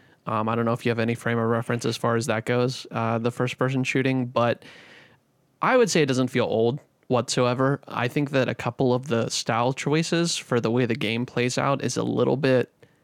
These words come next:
interesting for me. Um, I don't know if you know much about it, Dave, but there's a, a whole system of cards that you deal with. You have to, like, build decks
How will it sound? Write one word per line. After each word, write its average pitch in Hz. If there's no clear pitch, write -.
interesting 139
for 156
me. 160
Um, 120
I 131
don't 143
know 143
if 135
you 127
know 123
much 123
about 120
it, 123
Dave, 127
but 123
there's 120
a, 117
a -
whole 127
system 123
of -
cards 127
that 147
you 147
deal 143
with. 147
You 123
have 127
to, 131
like, 117
build 117
decks -